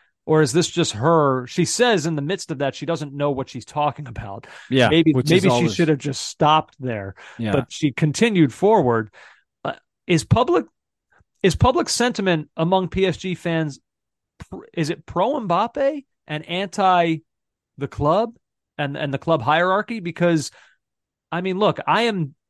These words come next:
Speaker 1: in, in most instances, I do try to come down on the player side. I do. Like, I, I, and we'll talk about, you know, my thoughts on billionaires later in the Tottenham portion of the show with what they're
Speaker 2: Mm-hmm.
Speaker 1: dealing with. But, like,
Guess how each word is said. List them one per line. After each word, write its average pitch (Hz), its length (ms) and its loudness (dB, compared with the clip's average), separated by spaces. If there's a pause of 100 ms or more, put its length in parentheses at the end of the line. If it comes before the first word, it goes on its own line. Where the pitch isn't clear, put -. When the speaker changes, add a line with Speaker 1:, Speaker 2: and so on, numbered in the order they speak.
(120)
Speaker 1:
in, 180 280 -4
in 185 200 0
most 233 300 0
instances, 170 580 -6
I 139 120 4
do 180 200 -2
try 175 260 -2
to 165 60 -4
come 156 200 -8
down 143 180 -4
on 139 100 -6
the 123 60 -10
player 139 340 -6
side. 101 340 -10 (680)
I 139 100 -2
do. 120 300 0
Like, 113 180 -2
I, 127 80 2
I, 139 200 0 (140)
and 123 140 -6
we'll 117 100 -6
talk 135 280 -6
about, 113 400 -4
you 131 100 -10
know, 98 200 -10 (320)
my 110 140 -2
thoughts 120 280 -2
on 110 160 -4
billionaires 110 540 2
later 120 340 0
in 113 100 -8
the 110 120 -8
Tottenham 120 500 -4 (440)
portion 123 340 -4
of 104 60 -10
the 110 80 -8
show 98 320 -4
with 98 220 -8
what 113 140 -4
they're 143 120 2
Speaker 2:
Mm-hmm. 147 80 -2
Speaker 1:
dealing 107 240 -2
with. 95 200 -12 (320)
But, 160 140 0
like, 165 280 4